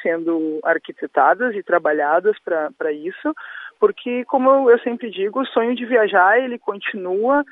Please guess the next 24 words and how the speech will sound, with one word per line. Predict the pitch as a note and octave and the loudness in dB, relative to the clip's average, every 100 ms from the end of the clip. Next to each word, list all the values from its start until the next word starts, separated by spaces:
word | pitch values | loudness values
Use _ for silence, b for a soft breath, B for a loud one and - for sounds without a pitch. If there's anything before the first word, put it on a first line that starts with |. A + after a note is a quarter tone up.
| B B B - | B B B 4
É, | F#3+ G3 F#3+ - | 8 8 6 6
eu | G#3 G#3+ | 6 6
digo | G3+ G#3 A3 | 2 -6 -8
que | A3 | -6
com | - A3+ | 0 4
a | A#3+ | 4
pandemia, | A#3+ A3 G#3 G3+ G#3 A3 G#3 F#3 F3 | 2 0 -2 -4 2 4 6 2 0
me | G#3 | 0
parece | A3 F#3+ F#3+ - G#3+ - | 4 4 4 0 -18 -20
que | G3+ G3+ F#3+ | -14 0 4
aumentou | F#3+ F#3+ F3+ F3 - F3+ G#3+ F4 F#4+ | 4 2 -4 -4 0 6 6 6 4
essa, | F3+ - F#3 D#3+ | 2 2 0 2
essa | F3 - E3+ | 0 0 -2
vontade | E3 E3+ E3+ E3 F#3+ G3+ | -2 -2 0 0 -2 -8
de | F3 E3+ | -12 -12
viver | E3+ F3 F3 | -6 -2 -2
experiências | G3 - F3 E3 F3 - F#3+ | -2 -2 -2 -2 -6 -6 -6
que | - | -6
realmente | E3+ F3+ E3+ - G3 | -4 -2 -4 -8 -8
nos | F3 | 0
agreguem | F3+ E3 D#3+ D#3+ E3+ F3 | 0 2 2 2 -2 0
valores, | F3+ E3 D#3 D3+ F#3+ A#3 G#3 | 4 4 2 2 2 2 -2
né? | F3+ D3+ D#3 A3 B B B B B - | -2 0 2 0 B B B B B -10
Então, | F#3 - F#3 F#3 G3 G3+ G3+ G3 | -4 4 6 6 2 -4 -6 -8